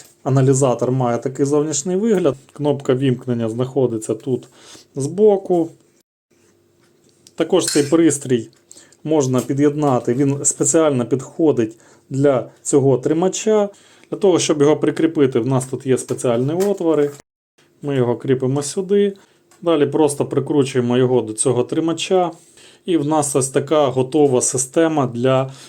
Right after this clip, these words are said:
того, щоб ми змогли знайти джерело сигналу. Цей са шість, він досить таки швидко реагує.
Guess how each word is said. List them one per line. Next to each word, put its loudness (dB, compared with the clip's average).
того, 2
щоб 0
ми 2
змогли 2
знайти 0
джерело 2
сигналу. -2
Цей 2
са 0
шість, -2
він 0
досить 0
таки -2
швидко 0
реагує. 2